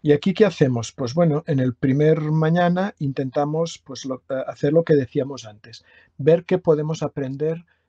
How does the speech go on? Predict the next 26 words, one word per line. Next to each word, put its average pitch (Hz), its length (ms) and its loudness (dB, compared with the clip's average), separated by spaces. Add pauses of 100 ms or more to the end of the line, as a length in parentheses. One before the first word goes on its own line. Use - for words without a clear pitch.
de 147 120 -4
lo 131 100 -4
que 151 120 -6
ha 131 40 -6
sucedido 139 500 -6
hasta 131 180 -10
el 120 60 -6
momento, 101 520 -14 (440)
qué 156 120 0
lecciones 165 580 -2
podemos 139 440 -6
sacar 156 500 -2 (380)
de 127 240 -6
cambios 147 640 -2
más 135 280 -4
o 156 60 -2
menos 135 580 -8
equiparables, 143 1080 -4 (100)
eh, 127 200 -12
en 123 140 -10
el 117 120 -10
pasado 147 540 -4
o 151 140 -8
en 120 80 -8
el 120 100 -10
presente 143 600 -10